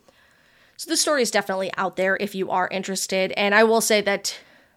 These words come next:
at least from what I saw of the Santa Evita series, it was beautiful to look at. Okay, backtracking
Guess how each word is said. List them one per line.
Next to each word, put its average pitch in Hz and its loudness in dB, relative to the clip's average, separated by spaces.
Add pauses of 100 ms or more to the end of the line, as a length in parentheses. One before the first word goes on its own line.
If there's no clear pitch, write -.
(1000)
at 214 4
least 254 -2
from 220 -2
what 202 0
I 202 0
saw 185 0
of 196 -2
the 190 -6
Santa 190 -4
Evita 185 -6
series, 190 -6
it 214 0
was 208 2
beautiful 202 -6
to 175 -8
look 165 -8
at. 208 0 (3250)
Okay, 240 2
backtracking 208 4